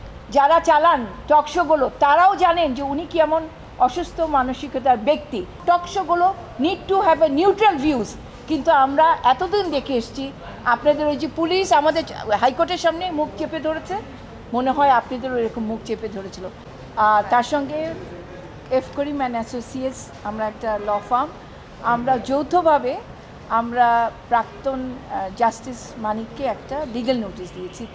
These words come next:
তার যে ব্যবহার উনি একটা অ্যাঙ্করের সঙ্গে করেছেন একটা টেলিভিশনের প্রোগ্রামে, সেটা মানে আমরা কল্পনা করতে পারি না। একজন appellate ডিভিশনের বিচারকের যদি এই ধরনের আচরণ হয়,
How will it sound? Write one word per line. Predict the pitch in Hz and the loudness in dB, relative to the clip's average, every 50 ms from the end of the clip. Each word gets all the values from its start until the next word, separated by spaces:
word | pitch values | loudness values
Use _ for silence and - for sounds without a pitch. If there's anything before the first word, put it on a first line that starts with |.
| - - | -6 -2
তার | 247 220 208 202 208 226 269 - - - - - - - - - - - - | 0 0 0 0 0 -2 -4 -6 -12 -16 -18 -18 -18 -18 -18 -18 -18 -16 -10
যে | - 233 233 214 | -4 -2 -2 0
ব্যবহার | - 214 208 214 208 226 277 285 | 4 4 4 4 4 4 2 2
উনি | 285 277 262 262 247 240 | 2 0 -4 -6 -6 -6
একটা | 240 220 - - 233 | -8 -8 -6 -4 -4
অ্যাঙ্করের | 202 190 208 208 - 254 254 254 277 269 | -4 -4 -4 -6 -4 -4 -4 -2 -4 -6
সঙ্গে | - 277 240 226 226 214 - | -8 -8 -8 -6 -8 -8 -8
করেছেন | - 208 208 214 - - 262 247 | -10 -10 -10 -10 -10 -10 -10 -10
একটা | 220 202 - 226 202 - | -10 -10 -12 -12 -12 -12
টেলিভিশনের | 214 208 208 214 220 - 240 233 214 208 202 - | -12 -12 -12 -12 -12 -12 -12 -12 -12 -12 -12 -12
প্রোগ্রামে, | 208 202 202 202 190 226 277 - - - - - - - - - - | -12 -10 -10 -10 -10 -10 -10 -12 -12 -14 -14 -14 -14 -16 -16 -16 -12
সেটা | - - 294 - - 277 285 294 311 311 - - - - - - - - - - - - - - - - - | -8 -8 -4 0 2 4 4 4 2 0 -2 -8 -16 -18 -18 -18 -18 -18 -18 -18 -18 -18 -18 -18 -16 -4 0
মানে | 247 254 294 | 2 4 4
আমরা | 294 302 320 - - | 4 4 2 2 4
কল্পনা | 359 269 269 254 - 359 339 320 | 4 4 4 2 0 2 2 2
করতে | 302 - 254 - - - 214 | 2 2 -2 -4 -4 -4 -4
পারি | 190 202 196 196 | 0 0 -2 -2
না। | 190 202 220 262 262 - - - | -2 -4 -2 -2 -4 -4 -2 2
একজন | 269 302 311 269 247 175 185 - - 330 320 302 302 294 277 - - - | 2 2 2 0 -4 -8 -8 -4 0 2 2 2 2 0 -4 -8 -2 2
appellate | - 277 294 285 - 311 302 302 302 294 247 233 220 - | 4 4 4 4 2 -4 -2 -2 -4 -6 -6 -8 -10 -10
ডিভিশনের | 254 247 247 254 254 247 - 277 262 247 254 254 240 226 214 | -8 -8 -6 -6 -8 -8 -8 -10 -10 -8 -8 -8 -8 -10 -10
বিচারকের | 190 220 214 - 262 240 233 240 233 226 - 247 247 240 240 240 240 - - - - - - - | -10 -8 -4 0 0 0 2 0 -4 -8 -8 -8 -6 -6 -6 -6 -8 -12 -18 -20 -20 -20 -16 -12
যদি | 202 226 208 247 247 - - - | -12 -10 -10 -10 -10 -10 -6 -4
এই | 254 294 311 262 | -4 -2 -2 -2
ধরনের | 233 247 277 269 269 262 262 254 247 | -2 0 0 0 0 -2 -2 0 2
আচরণ | 233 208 214 214 - 339 269 262 262 262 247 226 - | 2 2 2 0 0 0 2 2 2 0 0 -4 0
হয়, | - 247 233 208 175 | 2 4 4 4 2